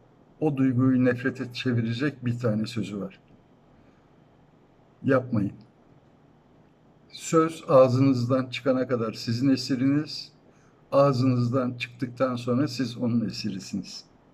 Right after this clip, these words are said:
Kibarlıktan, ölçülü davranmaktan zarar gelmez diye düşünüyorum.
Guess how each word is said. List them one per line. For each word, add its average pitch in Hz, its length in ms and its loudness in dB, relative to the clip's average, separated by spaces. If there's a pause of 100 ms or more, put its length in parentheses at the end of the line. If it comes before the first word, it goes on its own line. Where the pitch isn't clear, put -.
(1300)
Kibarlıktan, 127 840 4 (440)
ölçülü 123 480 2
davranmaktan 120 880 2 (680)
zarar 123 400 6
gelmez 113 540 0
diye 104 200 -4
düşünüyorum. 107 460 -8